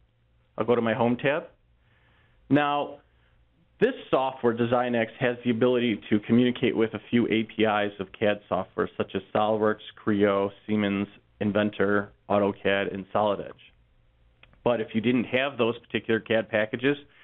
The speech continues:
I can just right-click on this solid body and save this out, or save out each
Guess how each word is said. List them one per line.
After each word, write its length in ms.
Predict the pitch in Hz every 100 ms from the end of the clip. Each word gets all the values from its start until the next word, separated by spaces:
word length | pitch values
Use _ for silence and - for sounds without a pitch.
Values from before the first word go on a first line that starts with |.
| - _ -
I 100 | 156
can 160 | 147
just 160 | 135 104
right-click 480 | 117 135 - 135 131
on 140 | 127
this 120 | 120 117 -
solid 300 | 120 113 110
body 440 | 113 113 107 - -
and 160 | 101 - -
save 260 | 101 101
this 140 | - - -
out, 220 | 95 - - -
or 140 | 101 -
save 160 | 113 107
out 200 | 104 -
each 180 | 110